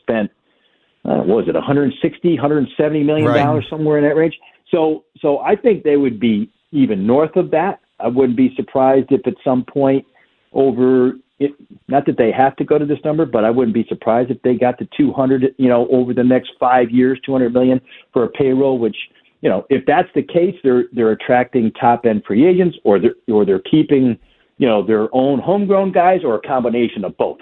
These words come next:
Speaker 1: So I, I would think that that is a easy number for them to get to because of the, because of how wealthy the Rubenstein and, and that group is.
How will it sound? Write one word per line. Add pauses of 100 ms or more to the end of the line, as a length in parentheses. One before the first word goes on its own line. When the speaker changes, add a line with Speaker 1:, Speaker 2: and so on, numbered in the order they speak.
(120)
Speaker 1:
So
I,
I
would
think
that
that
is
a (380)
easy
number
for
them
to
get
to
because
of
the, (380)
because
of
how
wealthy
the
Rubenstein
and,
and
that
group
is.